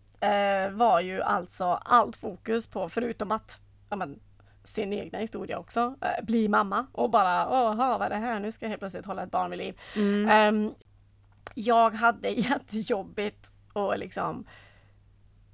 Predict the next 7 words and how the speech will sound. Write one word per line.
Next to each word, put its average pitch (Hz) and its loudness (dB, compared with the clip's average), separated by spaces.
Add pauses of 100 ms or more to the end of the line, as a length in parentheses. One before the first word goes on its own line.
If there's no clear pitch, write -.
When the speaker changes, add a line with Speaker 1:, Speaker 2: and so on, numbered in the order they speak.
(340)
Speaker 1:
sitta, - -6 (560)
stå - -12 (1400)
och 208 -12
gå. - -8 (600)
Så - -2
jag 208 4
låg 269 0